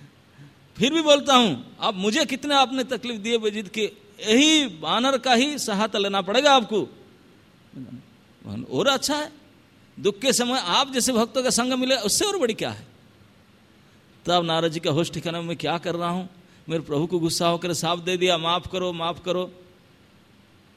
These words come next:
क्षमा प्रार्थना के।" तो भगवान बोले, "नहीं, नहीं, जो बोल दिया तो सो होगा ही।" तो वो भी एक कारण था कि भगवान के सहायता के लिए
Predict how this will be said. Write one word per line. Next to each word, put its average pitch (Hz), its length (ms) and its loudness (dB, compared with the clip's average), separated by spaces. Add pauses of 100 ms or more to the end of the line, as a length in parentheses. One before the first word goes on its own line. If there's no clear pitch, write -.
(200)
क्षमा 165 240 -2
प्रार्थना 170 380 -4
के।" 170 100 -8
तो 160 100 -6
भगवान 156 180 -6
बोले, 226 180 -8
"नहीं, 254 200 -4
नहीं, 240 180 -4
जो 220 240 -2
बोल 220 240 -2
दिया 208 140 -2
तो 196 120 -6
सो 185 160 -4
होगा 180 280 0
ही।" 175 120 0 (540)
तो 202 140 4
वो 240 60 8
भी 247 160 2
एक 226 120 2
कारण 208 320 2
था 185 380 0 (1200)
कि 180 80 -2
भगवान 175 420 2
के 196 120 -2
सहायता 175 440 0
के 175 120 -6
लिए 175 400 -2